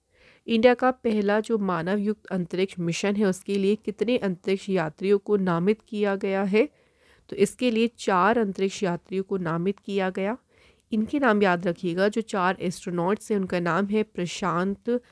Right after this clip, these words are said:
बालाकृष्णन, कैप्टन अजीत कृष्णन, इसके बाद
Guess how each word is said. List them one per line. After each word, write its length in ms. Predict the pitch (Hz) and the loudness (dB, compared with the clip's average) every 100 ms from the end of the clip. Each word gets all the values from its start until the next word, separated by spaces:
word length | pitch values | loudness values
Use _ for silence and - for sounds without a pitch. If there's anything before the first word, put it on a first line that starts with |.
| _ _ - | _ _ -6
बालाकृष्णन, 800 | 170 160 160 170 175 170 190 190 262 _ _ _ _ _ | 2 4 4 0 -4 -6 -4 -4 -4 _ _ _ _ _
कैप्टन 460 | - 202 - - 214 - | 2 2 2 -2 -2 -2
अजीत 540 | 175 156 190 208 _ - _ - | -4 -2 -2 -2 _ -20 _ -4
कृष्णन, 580 | 175 170 - 185 214 277 _ _ _ - | -4 -4 -4 -2 -2 -4 _ _ _ -12
इसके 260 | 208 - 208 | -10 -4 0
बाद 140 | 214 | 0